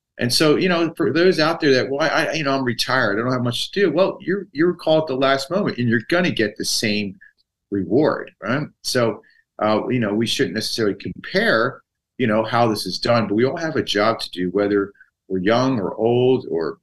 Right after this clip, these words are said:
you know, healthy or unhealthy. We all have ways to bring souls to Christ. Some are hidden, some are very, uh, you know, you know, some are right there, you know, uh, running Bible studies at churches and things like this. Maybe it's a more active ministry, but nonetheless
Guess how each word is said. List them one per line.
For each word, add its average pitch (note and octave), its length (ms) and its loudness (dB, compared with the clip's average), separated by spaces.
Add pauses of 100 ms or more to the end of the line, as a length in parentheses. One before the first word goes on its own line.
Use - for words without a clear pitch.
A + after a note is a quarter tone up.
you G#2 100 -6
know, D#2+ 140 -6
healthy A#2 440 0
or G2+ 120 0
unhealthy. A2 640 -2 (300)
We G2+ 120 2
all A2+ 200 4
have A#2 260 0
ways G#2 320 4
to - 80 -8
bring G2 240 -4
souls F#2+ 380 0
to - 120 -12
Christ. - 540 -2
Some A#2 320 2
are A2+ 60 0
hidden, D#3+ 380 0 (300)
some G#2+ 320 -2
are G2+ 100 0
very, G2+ 460 2 (140)
uh, E2 220 -4 (260)
you A2 100 -8
know, G#2 300 -6 (120)
you G2 120 -8
know, G#2 180 -8 (260)
some G#2 380 -4 (300)
are F#2+ 100 -2
right G#2 240 0
there, A2+ 320 2
you G#2 120 -4
know, F#2 360 -8
uh, E2 280 -8 (680)
running G2+ 260 -2
Bible A2 340 2
studies - 420 -8
at - 80 -12
churches - 480 -2
and - 100 -20
things G2 220 -4
like E2 160 -6
this. G#2+ 340 0 (380)
Maybe F#2+ 160 2
it's F2+ 160 -2
a G2 60 -6
more F#2 280 -6
active A2 440 -2
ministry, D#2 480 -6
but F2 200 -4
nonetheless A2+ 640 -2